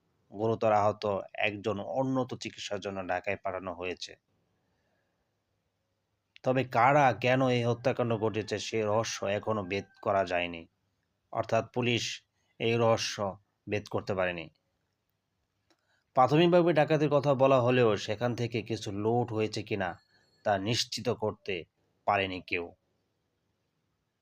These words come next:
জাহাজটির মালিকপক্ষ ঘটনার প্রকৃত কারণ উদ্ঘাটন করে দোষীদের দৃষ্টান্তমূলক শাস্তি দাবি করেছে।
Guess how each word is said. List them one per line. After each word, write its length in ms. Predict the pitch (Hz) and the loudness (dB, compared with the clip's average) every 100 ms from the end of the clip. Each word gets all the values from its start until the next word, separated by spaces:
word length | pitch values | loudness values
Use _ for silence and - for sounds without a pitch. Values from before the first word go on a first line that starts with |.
| _ _ _ _ _ _ _ _ _ _ _ 622 622 _ _ _ _ _ _ _ _ _ 113 | _ _ _ _ _ _ _ _ _ _ _ _ _ _ _ _ _ _ _ _ _ _ -8
জাহাজটির 500 | 104 120 127 - 120 | 0 2 2 -2 -2
মালিকপক্ষ 600 | 110 107 120 - 131 - 110 - - _ _ _ _ _ _ - 98 | 0 0 0 -2 -4 -2 -4 -4 -8 _ _ _ _ _ _ -14 -2
ঘটনার 500 | 113 117 117 110 92 | 0 0 2 0 0
প্রকৃত 460 | - 131 120 135 | -2 -2 -2 -2
কারণ 460 | 123 120 113 104 90 - _ - | -2 2 2 2 -2 -12 _ -6
উদ্ঘাটন 540 | 113 104 120 120 117 | -6 0 0 0 -2
করে 300 | 104 92 85 - _ _ 101 | -2 -4 -6 -12 _ _ -10
দোষীদের 460 | 104 113 107 104 | -6 -2 -2 -2
দৃষ্টান্তমূলক 1200 | 92 113 - 131 123 110 - - 110 104 101 92 - | -2 -6 -2 0 0 -4 -6 -2 0 0 0 -2 -6
শাস্তি 400 | - 95 - 101 | -12 -12 -8 -4
দাবি 240 | 98 92 | -4 -4
করেছে। 420 | - 92 - 87 | -8 -8 -10 -14